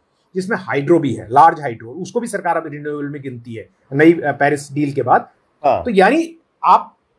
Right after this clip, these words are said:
Speaker 1: जो एक आदमी ऑफिस के अंदर बहुत काम कर रहा है और एक आदमी ऑफिस के अंदर बिल्कुल काम नहीं कर रहा है, मतलब बहुत कम काम कर रहा है, जबकि क्षमता दोनों की उसमें विसंगति है।
Speaker 2: हम्म।
Speaker 1: तो ये भी बात अध्ययन करना चाहिए लोगों को, अ,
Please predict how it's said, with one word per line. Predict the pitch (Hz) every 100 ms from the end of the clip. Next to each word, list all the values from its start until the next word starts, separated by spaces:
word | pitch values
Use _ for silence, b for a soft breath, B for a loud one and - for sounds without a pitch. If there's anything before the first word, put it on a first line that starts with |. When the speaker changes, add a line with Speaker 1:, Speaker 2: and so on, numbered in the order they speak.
| _
Speaker 1:
जो | 123 233 202
एक | 269
आदमी | 240 226 277
ऑफिस | 226 262 247
के | 262
अंदर | 262
बहुत | 156 165 311
काम | 240 196
कर | 180 143
रहा | 123
है | 120 240 - _ _ _ _ _ _
और | 202 - 196
एक | 285 269
आदमी | 247 277
ऑफिस | 247 247
के | -
अंदर | 277 254
बिल्कुल | 254 277 269
काम | 190
नहीं | 156 123
कर | 110
रहा | 85
है, | - _ -
मतलब | 185 233 143
बहुत | 220 -
कम | 302
काम | 269 180 127
कर |
रहा | 107 101
है, |
जबकि | 170 220
क्षमता | - 190 196 277 262 _ _ _
दोनों | 180 247 262
की | 269 196 196 _ -
उसमें | 180 240 247
विसंगति | 185 208 208 185
है। | 120 - _ _ -
Speaker 2:
हम्म। | 139 101
Speaker 1:
तो | 143
ये | 175 180
भी | 226 302
बात | 240 247 _ _
अध्ययन | 156 151 226
करना | 185 165 190
चाहिए | 180 160 170
लोगों | 147 139
को, | 120 185
अ, | 202